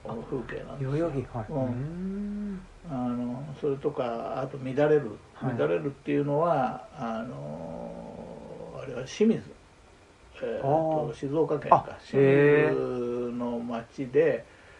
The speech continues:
Speaker 1: えー、酒屋を営んでいる、うーん、まあ、家があって、
Speaker 2: はい。
Speaker 1: そこの奥さんが、若奥さんが高峰秀子で、その夫っていうのは戦地に行ったまま帰ってこない。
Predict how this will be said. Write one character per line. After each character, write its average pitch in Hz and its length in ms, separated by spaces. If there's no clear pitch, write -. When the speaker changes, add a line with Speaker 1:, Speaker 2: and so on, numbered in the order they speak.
Speaker 1:
え 135 880
ー、 - 20
酒 160 380
屋 160 140
を 156 120
営 147 60
ん 143 480
で 107 140
い 110 120
る、 135 140
う 135 40
ー - 20
ん、 110 120
ま 139 100
あ、 - 20
家 120 220
が - 140
あ - 40
っ - 40
て、 160 160
Speaker 2:
は 135 160
い。 113 80
Speaker 1:
そ 147 120
こ 160 160
の 156 340
奥 151 140
さ 151 140
ん 147 120
が、 160 320
若 139 300
奥 160 160
さ 135 140
ん 139 140
が 151 240
高 - 180
峰 123 240
秀 113 180
子 - 140
で、 139 340
そ 143 80
の 139 340
夫 156 320
っ 175 60
て 190 120
い 175 40
う 156 60
の 147 120
は 135 320
戦 160 220
地 139 100
に 113 120
行 107 80
っ - 20
た 139 140
ま 131 80
ま 143 80
帰 147 140
っ 143 40
て - 120
こ - 120
な - 60
い。 - 20